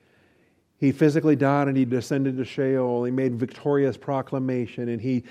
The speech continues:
led captivity captive. He brought forth every Old Testament believer out of Abraham's bosom. He transferred Abraham's bosom into heaven itself. Paradise is now in the third heaven when it used to be in Sheol.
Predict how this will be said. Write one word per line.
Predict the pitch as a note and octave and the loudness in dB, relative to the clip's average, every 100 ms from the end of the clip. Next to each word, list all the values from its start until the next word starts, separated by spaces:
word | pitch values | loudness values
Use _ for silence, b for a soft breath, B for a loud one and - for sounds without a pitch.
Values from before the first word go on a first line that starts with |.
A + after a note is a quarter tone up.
| B - | B 0
led | C#3 D3 C#3+ | 4 6 4
captivity | - C3+ - - D3+ D3 C#3+ | 0 0 0 0 0 2 0
captive. | D3 D3+ C3+ C3+ A#2 - B B | 0 -2 0 -2 -4 -4 B B
He | - C#3+ | 6 6
brought | C#3+ D3+ D3+ | 8 6 4
forth | - D3+ D#3 C#3+ C#3+ | 2 6 6 6 4
every | D#3+ D#3+ D#3+ | 2 6 4
Old | C#3+ D3+ | 4 2
Testament | C#3 D3 C3 D3+ C#3+ | 2 0 0 -4 -2
believer | C3+ D3 C#3+ C3 | 2 4 4 2
out | C3+ C3+ | 2 2
of | C3 | 2
Abraham's | C3 C3+ B2 C3+ B2 | 2 0 -2 -4 -4
bosom. | B2+ B2+ A2+ A#2 A2+ b b b b | 0 -2 -2 -8 -12 b b b b
He | D#3 | 2
transferred | D3+ D#3+ E3 E3+ - C#3+ | 2 2 4 2 4 6
Abraham's | C#3 C3 A#2+ C3 A#2+ | 6 4 0 -2 0
bosom | B2 B2+ B2+ | 2 2 0
into | B2+ | -2
heaven | A#2+ C#3 C3 C3+ | -2 0 0 -2
itself. | B2+ D3 C3 A#2+ | -4 -4 -4 -4
Paradise | D3 F3+ D3 C3 C3 - B B | -2 2 2 0 -4 -8 B B
is | C3+ C3 | 0 4
now | C#3 D3+ | 2 2
in | |
the | C#3+ | 0
third | - D#3+ D3+ | 2 4 4
heaven | C#3+ F3 C#3+ | 4 2 2
when | C3+ | -2
it | C3+ | 0
used | D3 D#3 | 0 0
to | C#3 | -4
be | C3 | -4
in | C3+ C3 | -4 -6
Sheol. | - D3+ D#3+ D#3 A#2+ | -8 -12 -12 -14 -18